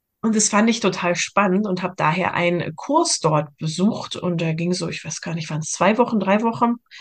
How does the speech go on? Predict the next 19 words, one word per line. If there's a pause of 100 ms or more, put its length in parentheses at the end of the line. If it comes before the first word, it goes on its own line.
(180)
so
um
diese
Me-,
Massage
zu,
zu
erlernen
und
wurde
natürlich
auch
an
mir
gemacht
und
geübt.
Man
übt